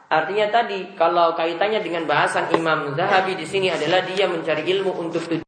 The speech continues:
untuk tujuan dunia, bukan ikhlas karena Allah Subhanahu wa taala, maka ancamannya lihat di sini sangat besar. "Faman fa'ala zalika fannar annar."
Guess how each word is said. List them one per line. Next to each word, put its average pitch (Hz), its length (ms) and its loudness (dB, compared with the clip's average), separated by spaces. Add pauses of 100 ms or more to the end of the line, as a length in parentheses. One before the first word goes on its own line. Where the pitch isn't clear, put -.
untuk 156 340 -6
tujuan 196 460 2
dunia, 151 720 -4 (480)
bukan 190 340 4
ikhlas 220 380 0
karena 175 320 0
Allah 202 240 2
Subhanahu 180 560 0
wa 160 80 2
taala, 151 720 0 (400)
maka 277 480 4 (1120)
ancamannya 247 560 2
lihat 277 240 2
di 254 80 -6
sini 233 240 -2
sangat 220 320 2
besar. 220 340 4 (800)
"Faman 202 320 4
fa'ala 233 480 2
zalika 226 480 2
fannar 240 720 2
annar." 233 640 2